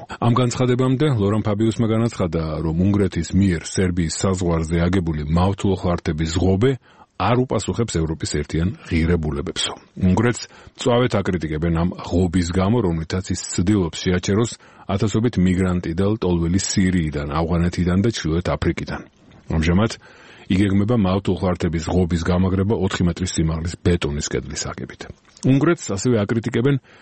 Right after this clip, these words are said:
მიგრანტების ბანაკებში განთავსების გამო და იმის გამოც, რომ მათ უფლებას არ აძლევენ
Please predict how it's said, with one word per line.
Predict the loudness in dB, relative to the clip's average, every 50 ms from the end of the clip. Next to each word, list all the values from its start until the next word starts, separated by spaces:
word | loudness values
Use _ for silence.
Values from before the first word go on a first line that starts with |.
| -20 -2
მიგრანტების | 0 2 2 4 2 0 0 -2 -2 -4 -4 -4
ბანაკებში | -2 0 2 2 2 2 0 0 -4 -6 -4 -6 -4
განთავსების | -2 -2 0 0 -2 -4 -2 -2 -2 -2 -2 -2
გამო | 0 0 2 2 2 2
და | 2 2
იმის | 2 2 2 2 2
გამოც, | 2 2 2 2 0 0 -2
რომ | -4 -2 0
მათ | 0 0 0
უფლებას | -2 -2 0 0 0 0 0 -2 -4 -10
არ | -6 -2 0 2 2 2
აძლევენ | 2 2 0 0 2 2 2 0